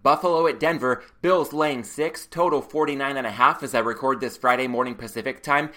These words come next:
and we had three likes on the Broncos, Matthew Holt making them his best bet, and Steve Fezzik and R J Bell rounding it out as a consensus play on the Dream preview. One like on the Bills, they were Suma's best bet on the Matchbook podcast,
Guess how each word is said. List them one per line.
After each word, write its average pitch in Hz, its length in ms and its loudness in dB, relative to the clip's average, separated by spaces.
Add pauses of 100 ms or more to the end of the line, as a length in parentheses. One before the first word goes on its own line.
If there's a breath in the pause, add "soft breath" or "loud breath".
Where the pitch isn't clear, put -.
(160 loud breath)
and 135 120 -6
we 165 120 -2
had 185 180 -4
three 165 180 0
likes 196 200 -2
on 180 100 0
the 131 80 -2
Broncos, 127 560 0 (220 loud breath)
Matthew 151 340 0
Holt 139 260 0
making 135 300 -6
them 127 120 -6
his 117 140 -8
best - 360 -2
bet, 110 260 -2 (160 loud breath)
and 120 180 -6
Steve 151 260 -6
Fezzik 131 360 -4
and 117 180 -6
R 131 160 2
J 131 200 0
Bell 113 340 4
rounding 123 320 2
it 117 80 0
out 120 180 6
as 120 140 -8
a 110 60 -6
consensus 120 600 -8
play 135 220 -2
on 127 140 -2
the 107 80 -4
Dream 110 340 -6
preview. 147 500 -4 (280 loud breath)
One 135 200 0
like 170 180 -2
on 170 140 2
the 156 60 -2
Bills, 139 420 0 (200 loud breath)
they 135 120 2
were 143 140 -2
Suma's 160 380 -2
best 123 260 -2
bet 127 120 0
on 123 100 0
the 117 60 -4
Matchbook 127 460 -2
podcast, 110 520 -2